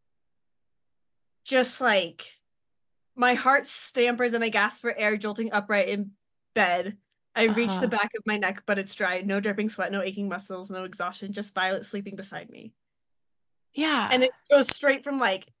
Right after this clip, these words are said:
Speaker 1: Sigil saying, like, "No, don't do this." And then, "I reach, my heart stammers, and I grasp for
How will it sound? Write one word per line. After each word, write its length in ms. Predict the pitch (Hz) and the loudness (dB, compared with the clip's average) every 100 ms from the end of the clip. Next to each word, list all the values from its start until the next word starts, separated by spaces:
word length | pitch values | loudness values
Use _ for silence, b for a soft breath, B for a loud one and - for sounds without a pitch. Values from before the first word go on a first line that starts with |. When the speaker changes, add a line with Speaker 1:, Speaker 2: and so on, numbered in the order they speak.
| - | 0
Speaker 1:
Sigil 480 | - 277 247 247 | 2 4 6 6
saying, 320 | 226 254 226 214 | 6 6 4 2
like, 240 | 202 196 | 0 0
"No, 640 | 294 349 330 320 294 226 - _ - | 2 4 4 4 0 -2 -6 _ -2
don't 240 | 294 302 | 0 0
do 140 | 294 294 | -4 0
this." 500 | 285 254 208 - - _ _ _ - | 2 2 2 0 -2 _ _ _ -4
And 140 | 240 | 0
then, 340 | 220 208 202 - _ - | 2 0 -4 -10 _ 0
"I 80 | 233 | 2
reach, 340 | 226 233 - | 2 0 0
my 120 | 233 | 0
heart 180 | 240 208 | 2 2
stammers, 380 | - 196 185 190 | 2 0 -4 -8
and 80 | 180 | -10
I 80 | |
grasp 240 | 170 160 - | -8 -6 -8
for 120 | - | -10